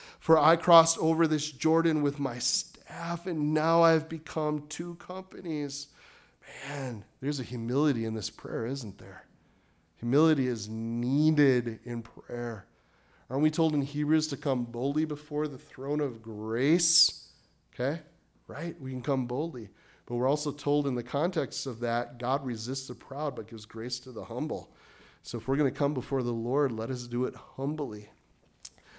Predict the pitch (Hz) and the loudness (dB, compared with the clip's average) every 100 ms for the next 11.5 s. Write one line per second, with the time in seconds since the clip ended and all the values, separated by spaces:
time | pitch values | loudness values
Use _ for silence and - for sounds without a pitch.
0 | - _ 160 196 151 123 151 180 247 170 | -20 _ 2 4 6 6 8 8 8 4
1 | 156 135 - 127 143 214 247 - - _ | 2 -2 -4 2 8 8 8 0 -16 _
2 | - - - 170 160 - 147 160 156 139 | -20 -8 0 2 0 -2 0 2 4 4
3 | 120 117 143 226 - _ - - 156 151 | 2 -2 0 -2 -4 _ -20 -4 0 0
4 | - 151 156 147 120 135 - 285 269 - | 2 4 4 2 -2 -10 -10 -10 -14 -16
5 | - - - - 185 190 - 254 175 226 | -20 -20 -10 6 8 8 2 -10 -12 -10
6 | 147 104 95 _ _ _ _ 131 143 185 | -8 -8 -10 _ _ _ _ -6 -2 0
7 | 190 - 175 175 - 185 185 185 135 120 | 0 -2 -8 -8 -4 0 2 2 -2 -6
8 | - 151 170 196 - 220 233 247 247 - | -12 -8 -6 -6 -6 -2 0 0 -2 -12
9 | _ _ _ - 123 127 123 135 156 165 | _ _ _ -8 -4 -2 -2 0 0 -2
10 | 170 - _ _ _ _ _ _ _ _ | -4 -10 _ _ _ _ _ _ _ _
11 | - - 120 123 - | -20 -14 -8 -8 -8